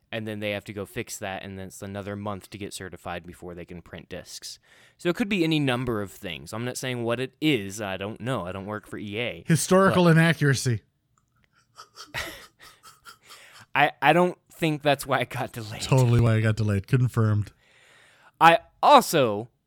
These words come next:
Speaker 1: got to go
Speaker 2: Oh,
Speaker 1: on
Speaker 2: no.
Speaker 1: hands.
Speaker 2: No. Why are you gonna talk about this?
Speaker 1: With Pokemon Let's Go Pikachu.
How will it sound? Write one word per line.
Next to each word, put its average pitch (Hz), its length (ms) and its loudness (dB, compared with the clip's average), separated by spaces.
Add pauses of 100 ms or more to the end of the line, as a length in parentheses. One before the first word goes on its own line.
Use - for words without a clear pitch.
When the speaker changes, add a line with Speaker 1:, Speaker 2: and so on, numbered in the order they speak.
(120)
Speaker 1:
got 165 440 0
to 160 60 0
go 160 60 4
Speaker 2:
Oh, 160 80 0
Speaker 1:
on - 100 0
Speaker 2:
no. 190 120 4
Speaker 1:
hands. 156 520 0 (100)
Speaker 2:
No. 185 580 -2
Why 269 360 2
are 262 60 0
you 202 120 2
gonna 180 180 0
talk 175 260 0
about 170 220 -2
this? 180 380 -6 (320)
Speaker 1:
With 180 280 4
Pokemon 139 720 6
Let's 160 340 0
Go 147 300 2
Pikachu. 107 840 -6